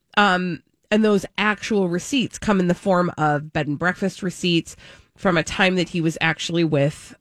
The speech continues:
um, his girlfriend at the time, Selena Gomez. So he says in that case, you know, that absolutely was not him. He did not do this. But then there's another similar story that occurred,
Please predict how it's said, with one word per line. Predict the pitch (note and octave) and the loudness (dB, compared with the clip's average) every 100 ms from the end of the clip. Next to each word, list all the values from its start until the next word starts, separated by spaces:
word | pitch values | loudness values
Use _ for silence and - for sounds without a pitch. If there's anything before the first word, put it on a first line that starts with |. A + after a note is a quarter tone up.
| _ | _
um, | D3+ C#3 C3+ - E3+ E3+ | -4 -2 -2 -4 -8 -4
his | F3+ E3+ | -4 -2
girlfriend | F3 E3 - D#3 | -2 -2 0 -2
at | D3 | -2
the | D#3 | -6
time, | - C#3+ C#3+ | -4 -2 -2
Selena | - D#3 D3 C3+ | -2 -2 0 0
Gomez. | E3 G3 G3 - - - _ - - - - _ - | 2 0 0 -4 -12 -20 _ -20 -20 -20 -20 _ -6
So | - C#4 | 0 0
he | E4+ G#4 | 2 0
says | A4 D#4+ - - - | 0 -2 -4 -16 -8
in | D3+ - A#3+ | -6 2 4
that | A3+ B3+ C#4+ | 4 2 -2
case, | - G3+ E3 D#3+ - - _ _ _ | -2 0 0 -2 -12 -18 _ _ _
you | - G#3+ A3 | -14 2 4
know, | G#3 F#3+ - - - | 4 2 -6 -18 -10
that | F#3+ A3+ A3 - | -2 0 -2 -4
absolutely | G#3+ A#3+ - B3 G3+ G3 F#3+ | -2 -2 0 0 0 2 2
was | E3+ E3 | 2 2
not | E3 D#3 | 2 2
him. | E3 D#3 D3 - | 0 0 0 -4
He | - G3 F#3 | -8 -4 -2
did | F#3 F3 | 0 0
not | D3 F2 | 0 -2
do | G#2+ C#3+ | -2 -2
this. | G#2 E3+ - - - - - _ _ | -4 -8 -12 -20 -20 -20 -20 _ _
But | - D#4 | -4 0
then | F#4+ | 2
there's | F#4+ F#4 | 2 2
another | F4+ E4+ G#4 C5 | 2 2 0 -2
similar | A#4+ - F4 F4 D#4 A3+ | -4 -2 2 4 2 -2
story | - F#3+ C3 G2+ F3+ F#3+ _ _ _ _ _ _ _ _ - _ - - - | -2 0 0 -2 -4 -6 _ _ _ _ _ _ _ _ -20 _ -20 -20 -2
that | G#3 B3 | 2 2
occurred, | - - D4 D#4 D#4 | 0 0 2 2 2